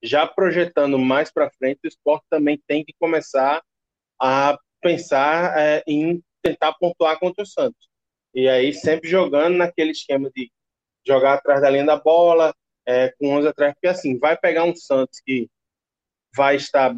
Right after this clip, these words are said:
bastante machucado por causa dos casos de covid. É um dos times que mais tem sofrido com a covid dezenove no campeonato.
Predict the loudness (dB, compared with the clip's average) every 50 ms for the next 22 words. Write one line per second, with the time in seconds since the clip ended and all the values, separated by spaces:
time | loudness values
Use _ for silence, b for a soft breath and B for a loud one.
0 | -10 _ 0 0 0 0 -4 -2 0 0 0 0 -4 -10 -16 -16 _ _ _ _
1 | _ _ -2 0 0 0 0 -2 -6 -12 -8 _ 0 0 0 0 -2 -4 -6 -6
2 | _ _ _ _ _ _ _ _ -14 -12 -12 -14 -16 _ _ -4 -4 -4 0 2
3 | 2 2 2 2 0 -2 -2 -2 0 0 2 2 2 -2 -8 -6 -2 0 0 0
4 | 2 0 0 0 -2 -6 -10 -14 _ _ _ _ _ _ _ _ 2 4 4 4
5 | 4 4 4 4 4 2 2 0 -2 -4 0 2 2 4 2 2 2 2 2 2
6 | 2 0 0 0 -2 -2 -2 0 0 0 0 0 -4 -6 -2 0 0 0 -2 -4
7 | -10 -12 _ _ _ _ _ _ _ _ _ 0 0 2 2 4 4 4 4 2
8 | 2 2 0 -2 0 0 -2 0 0 -2 -4 -4 -4 -4 -2 0 0 0 2 2
9 | 2 2 0 -2 -4 -6 -10 _ _ _ -2 -2 -2 0 -2 -4 -2 0 0 2
10 | 2 2 2 0 -2 -6 -16